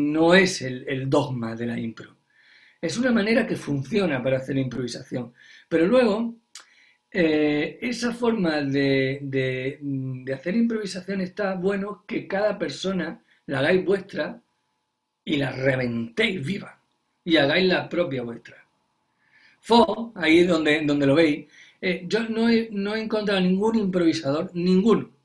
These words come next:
en quince años de profesión, que llegue a las cotas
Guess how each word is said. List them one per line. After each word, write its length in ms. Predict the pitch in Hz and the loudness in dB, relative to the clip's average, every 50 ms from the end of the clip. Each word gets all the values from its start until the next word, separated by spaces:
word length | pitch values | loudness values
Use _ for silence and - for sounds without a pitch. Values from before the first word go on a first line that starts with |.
| _ _ | _ _
en 180 | - 156 147 139 | -6 -6 -4 -2
quince 300 | 160 196 196 180 185 180 | -2 -4 -2 -2 -2 -4
años 200 | 165 156 147 139 | -2 -2 -2 -2
de 80 | 139 | -2
profesión, 560 | 139 185 180 180 175 - 160 - - - - - _ _ _ _ _ _ _ _ _ _ _ _ _ _ _ _ _ _ | -4 -4 -8 -8 -10 -10 -10 -10 -10 -12 -16 -18 _ _ _ _ _ _ _ _ _ _ _ _ _ _ _ _ _ _
que 140 | - 196 175 | 4 4 4
llegue 180 | 170 196 226 220 | 4 4 2 2
a 60 | 208 | 0
las 160 | 180 - - | 0 -4 -6
cotas 640 | - - - 196 196 185 202 208 208 - - _ | -4 -2 0 0 0 0 -2 -4 -6 -6 -12 _